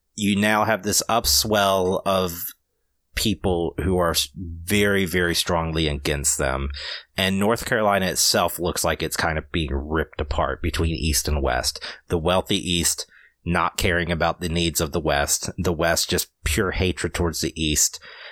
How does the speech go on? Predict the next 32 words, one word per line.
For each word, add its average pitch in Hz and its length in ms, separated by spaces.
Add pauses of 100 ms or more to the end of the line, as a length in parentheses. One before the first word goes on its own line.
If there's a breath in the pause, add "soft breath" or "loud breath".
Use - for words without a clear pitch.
(140 loud breath)
and 90 320
unwilling 87 440
to 76 60
work 73 260
with 71 100
them 67 160
on 65 180
anything. 65 500 (300 loud breath)
And 92 160
so 98 160
now 98 380
the 90 160
big 92 220
question 85 600
coming 80 340
up 71 300
is 73 220
secession. - 800 (800 loud breath)
How 104 220
does 98 200
this 95 200
affect 87 480
that 76 260
East-West 73 540
divide? 62 540 (300)
So 80 540 (720 loud breath)
that 110 280
w-, 117 220 (100)
that, 104 260 (100)
that 104 180
will 107 120
be, 101 420